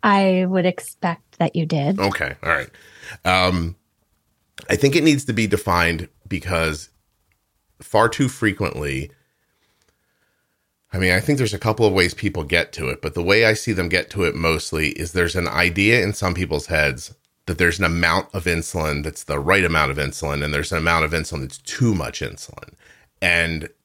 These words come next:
Speaker 2: instead of meeting the need that their body is, is, is, is expressing.
Speaker 1: Is asking for.
Speaker 2: Yeah, it's
Speaker 1: Mm-hmm.
Speaker 2: asking for.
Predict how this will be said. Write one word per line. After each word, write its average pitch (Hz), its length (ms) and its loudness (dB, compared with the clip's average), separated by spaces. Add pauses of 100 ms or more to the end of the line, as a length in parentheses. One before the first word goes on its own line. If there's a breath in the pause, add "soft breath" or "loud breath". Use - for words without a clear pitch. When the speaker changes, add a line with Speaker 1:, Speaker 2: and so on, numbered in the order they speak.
(420)
Speaker 2:
instead 104 520 2
of 95 240 4
meeting 95 540 2
the 92 80 -2
need 87 340 -2
that 85 140 -4
their 82 120 -2
body 80 540 0
is, 73 380 -6 (800)
is, 78 200 -8
is, 76 260 -10 (140)
is 73 160 -12
expressing. 127 460 0
Speaker 1:
Is 220 60 6
asking 208 340 0
for. 139 320 2
Speaker 2:
Yeah, 113 140 4
it's 65 140 0
Speaker 1:
Mm-hmm. 147 100 2
Speaker 2:
asking 131 400 2
for. 64 400 -6